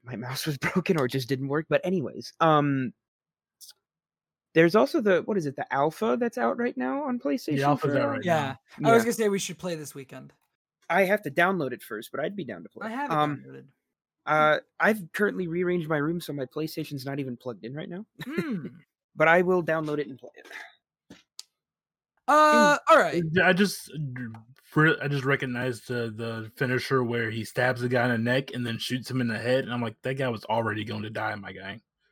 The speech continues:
Speaker 3: Yes.
Speaker 2: That's a waste of a bullet.
Speaker 1: Um, but what I was gonna say was, I don't know how well you all remember the first Black Ops campaign,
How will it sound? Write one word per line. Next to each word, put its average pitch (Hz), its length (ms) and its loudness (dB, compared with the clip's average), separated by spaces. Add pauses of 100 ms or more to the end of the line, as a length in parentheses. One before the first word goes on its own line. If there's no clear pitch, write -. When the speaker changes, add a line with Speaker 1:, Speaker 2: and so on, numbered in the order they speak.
(240)
Speaker 3:
Yes. - 500 -10
Speaker 2:
That's 151 200 4
a 120 40 4
waste 117 260 2
of 101 100 -4
a 98 40 -6
bullet. 180 60 -4
Speaker 1:
Um, 156 400 2 (320)
but 180 160 2
what 180 140 4
I 185 80 6
was 214 180 2
gonna 196 140 2
say 175 180 2
was, 151 160 2
I 160 80 2
don't 185 140 4
know 170 120 6
how 151 300 2
well 147 400 -2
you 151 160 0
all 139 100 4
remember 139 320 0
the 123 120 -4
first 190 480 0
Black 131 360 -2
Ops 113 260 -4
campaign, 104 680 -8